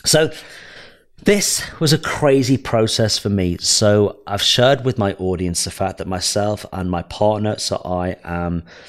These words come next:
um, in a homosexual relationship. I'm in a relationship with a guy. We've been together for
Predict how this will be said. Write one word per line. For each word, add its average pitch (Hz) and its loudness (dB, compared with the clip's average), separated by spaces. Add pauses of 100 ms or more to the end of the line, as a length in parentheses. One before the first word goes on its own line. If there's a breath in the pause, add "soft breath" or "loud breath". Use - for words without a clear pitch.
(220 loud breath)
um, 85 -4 (500)
in 110 2
a 101 4 (560)
homosexual 117 2
relationship. 123 2
I'm 92 -4 (380)
in 101 -4
a 92 -2
relationship 95 -2
with - -14
a - -12
guy. 127 0
We've 113 2
been 95 -2
together 95 0
for 92 0